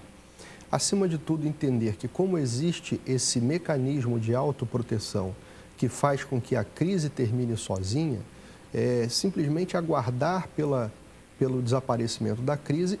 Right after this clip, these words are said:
a menos que se caracterize o que nós chamamos de status epiléticos ou estado de mal epilético, que é uma situação quando esse disjuntor não funciona bem, a pessoa entra numa crise convulsiva e não sai, só vai sair com medicamento.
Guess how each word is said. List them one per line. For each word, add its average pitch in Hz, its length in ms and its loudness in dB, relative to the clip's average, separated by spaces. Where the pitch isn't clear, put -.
a 226 120 2
menos 180 480 0
que 180 140 -4
se - 140 -4
caracterize 151 680 0
o 151 40 -6
que 147 80 -4
nós 147 160 0
chamamos 135 380 0
de 127 100 -2
status 135 580 -2
epiléticos 123 800 -2
ou 139 260 0
estado 139 500 -2
de 120 100 0
mal 117 200 2
epilético, - 600 -4
que - 80 0
é 117 40 4
uma 123 120 2
situação 139 500 0
quando 147 380 0
esse 135 280 -2
disjuntor 123 640 2
não 127 300 2
funciona 139 480 0
bem, 127 300 0
a 107 60 2
pessoa 131 420 2
entra 135 300 2
numa 127 220 2
crise 120 280 0
convulsiva 123 640 0
e 156 40 2
não 196 140 2
sai, 95 300 -2
só 101 180 -2
vai 113 140 0
sair 110 260 -2
com 123 140 -4
medicamento. 123 680 -2